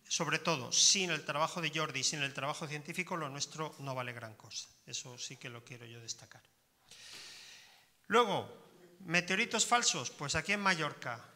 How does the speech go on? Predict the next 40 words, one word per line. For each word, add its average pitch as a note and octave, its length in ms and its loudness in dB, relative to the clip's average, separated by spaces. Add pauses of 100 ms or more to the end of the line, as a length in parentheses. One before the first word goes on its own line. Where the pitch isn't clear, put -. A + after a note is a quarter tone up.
que D3+ 160 -6
cayó E3 300 4
uno, C3+ 400 -2
nunca F3+ 360 0
se E3+ 140 4
ha D#3+ 40 0
encontrado. C3+ 580 -8
Quiero F3 200 -2
decir F#3 320 -2
con F#3+ 160 -2
esto A3+ 420 -2
la D3+ 140 0
otra E3 680 2
parte, D#3 420 0
que, B2+ 260 -6
que C3 120 -10
están D3 260 -4
continuamente E3+ 600 -2
dando E3+ 300 0
falsos C#3 400 -4
positivos. C#3 840 -6 (520)
Posiblemente F3 640 -2
fuera F3+ 840 -4
un D#3 160 -6
cacho D#3 540 0
de, C3 240 -2
de B2+ 180 -6
un C3+ 120 -8
cagaferro, D3 560 -2 (880)
un B2 120 -20
cacho C3 280 -12
de B2 80 -8
escoria, B2 560 -4
nada. B2+ 320 -6 (640)
Pero D3+ 180 0
han F#3+ 100 0
dado G3+ 220 4
guerra G3 280 4
con F#3 140 0
esto G#3 480 -2